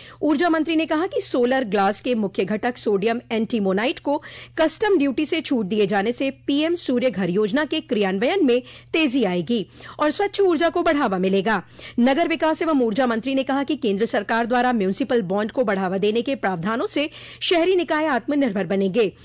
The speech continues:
श्री शर्मा ने कहा कि केंद्रीय बजट दो हज़ार छब्बीस में उत्तर प्रदेश के सर्वांगीण विकास को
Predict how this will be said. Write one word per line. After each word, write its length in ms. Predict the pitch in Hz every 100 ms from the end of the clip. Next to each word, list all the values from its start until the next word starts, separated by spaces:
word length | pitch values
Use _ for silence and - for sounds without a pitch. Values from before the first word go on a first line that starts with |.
| - -
श्री 160 | - 370
शर्मा 280 | 359 320 339
ने 100 | 349
कहा 200 | 330 349
कि 120 | 370
केंद्रीय 400 | - 233 247 277
बजट 260 | 269 294 240
दो 120 | 214
हज़ार 240 | 202 208
छब्बीस 440 | 196 202 180 254 320
में 60 |
उत्तर 160 | 302 233
प्रदेश 320 | 220 202 233
के 160 | - 269
सर्वांगीण 560 | 247 196 196 196 190 180
विकास 420 | 185 247 349 -
को 200 | 277